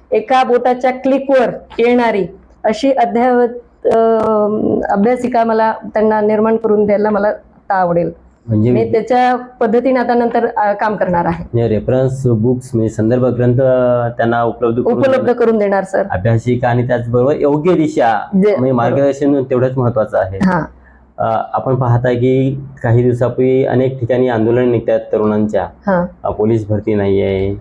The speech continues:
Speaker 1: हा.
Speaker 2: डीएड सारखा जो प्रश्न आहे,
Speaker 1: जी.
Speaker 2: असे अनेक प्रश्न आहेत. तर
Speaker 1: हा.
Speaker 2: अशासाठी आपण जर, अ, मतदारसंघातून तुम्ही
Speaker 1: हा.
Speaker 2: आमदार म्हणून विधानसभेत गेलात, तर
Speaker 1: हा.
Speaker 2: त्यांच्यासाठी काय करणार आहात किंवा त्यांच्यासाठी काय मानस असणार आपला?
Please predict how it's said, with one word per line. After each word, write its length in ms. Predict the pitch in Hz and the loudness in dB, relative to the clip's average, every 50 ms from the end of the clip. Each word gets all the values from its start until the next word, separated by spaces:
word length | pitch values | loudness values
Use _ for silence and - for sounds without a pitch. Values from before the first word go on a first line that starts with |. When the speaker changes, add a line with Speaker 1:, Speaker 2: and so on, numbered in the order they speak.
| - - - | -10 -6 -6
Speaker 1:
हा. 300 | 170 - 196 175 - 104 | -2 -2 0 0 0 0
Speaker 2:
डीएड 280 | 101 101 110 110 104 | 0 0 0 0 0
सारखा 300 | 104 - 110 104 - 110 | 0 -2 -4 -2 -2 -2
जो 140 | 104 104 107 | 0 -2 -2
प्रश्न 320 | 104 - 107 - - 107 104 | -2 -2 -6 -4 -2 -4 -2
आहे, 280 | 98 90 90 - 98 | -2 -2 -2 0 0
Speaker 1:
जी. 200 | 101 185 190 196 | 2 2 2 2
Speaker 2:
असे 80 | 185 180 | 2 0
अनेक 300 | 127 131 139 139 135 135 | 0 0 0 -2 -2 -2
प्रश्न 260 | 123 117 - - 110 | -4 -6 -4 -4 -4
आहेत. 220 | 101 95 95 95 95 - | -4 -2 -2 -4 -2 -2
तर 60 | 107 | -2
Speaker 1:
हा. 80 | 104 | -2
Speaker 2:
अशासाठी 500 | 104 90 95 - 120 117 - 113 - 120 | -2 -2 -4 -4 -6 -4 -4 -4 -2 -2
आपण 340 | 120 110 - 113 113 113 107 | -2 -2 -2 -2 -4 -2 0
जर, 160 | 110 120 117 113 - - - - - - _ _ - | 0 0 -2 -2 -4 -8 -20 -20 -20 -20 _ _ -8
अ, 120 | - 104 104 | -4 -2 -2
मतदारसंघातून 1000 | 101 104 104 92 107 117 123 120 123 123 117 113 117 117 117 123 110 104 98 98 | 0 0 -2 -2 -2 -2 -2 -2 0 0 0 2 0 0 0 0 0 0 -2 -4
तुम्ही 300 | - - - - - 110 | -8 -6 -2 0 0 0
Speaker 1:
हा. 60 | 107 | 2
Speaker 2:
आमदार 220 | 107 107 107 117 | 0 0 0 0
म्हणून 240 | 113 113 113 117 117 | 0 2 2 2 2
विधानसभेत 440 | 110 101 110 123 127 127 123 123 127 | 2 0 0 0 0 0 0 0 0
गेलात, 320 | 123 113 110 101 98 95 - - _ - | 0 0 0 0 0 -2 -4 -6 _ -4
तर 160 | - 110 110 | 0 0 0
Speaker 1:
हा. 20 | 110 | 0
Speaker 2:
त्यांच्यासाठी 640 | 98 110 110 110 107 117 117 113 - 113 113 117 113 | 0 -2 -2 -2 0 -2 -4 -2 -4 -4 -4 -4 -4
काय 360 | 113 113 113 113 113 113 110 110 _ _ _ _ _ _ _ _ _ _ _ _ _ _ _ _ _ - | -2 0 0 0 0 -2 -2 -6 _ _ _ _ _ _ _ _ _ _ _ _ _ _ _ _ _ -4
करणार 380 | 117 107 107 113 113 113 110 | -2 0 0 0 0 0 -2
आहात 220 | 104 101 95 98 92 | -2 -2 -4 -4 -6
किंवा 240 | - - 117 117 117 | -6 -4 -2 -2 -2
त्यांच्यासाठी 500 | 120 113 113 110 117 107 117 117 127 123 | 0 -2 0 0 0 0 0 0 -2 0
काय 180 | 127 131 127 | 0 0 0
मानस 340 | 123 120 113 113 113 110 101 | 0 0 0 0 0 -2 -2
असणार 280 | 95 - - 101 98 98 | -6 -6 -4 -4 -2 -2
आपला? 260 | 95 90 - - | -2 -4 -6 -10